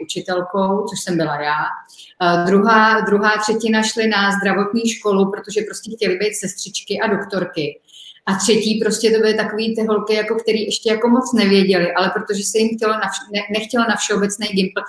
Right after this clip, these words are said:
tak šly na ekonomku. Na zemědělku skoro tenkrát nikdo nechodil, protože prostě tam by se jezdilo traktorem a do toho se nikomu moc nechtělo.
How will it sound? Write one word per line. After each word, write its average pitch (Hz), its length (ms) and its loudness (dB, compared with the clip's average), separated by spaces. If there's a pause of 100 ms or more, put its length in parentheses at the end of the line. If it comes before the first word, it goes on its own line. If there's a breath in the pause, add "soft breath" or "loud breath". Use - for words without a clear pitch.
(160)
tak 185 100 -4
šly 214 200 0
na 190 220 2
ekonomku. 160 440 2 (380)
Na 208 80 2
zemědělku 220 640 6
skoro 214 340 0
tenkrát 202 440 0
nikdo 202 240 -2
nechodil, 190 460 0
protože 185 320 -8
prostě 190 300 -12
tam 175 160 -6
by 180 60 -4
se 185 160 -4
jezdilo 185 320 0
traktorem 180 580 -2
a 175 60 -2
do 175 140 -4
toho 175 120 -2
se 190 140 -4
nikomu 196 360 -4
moc 220 260 -4
nechtělo. 185 420 -4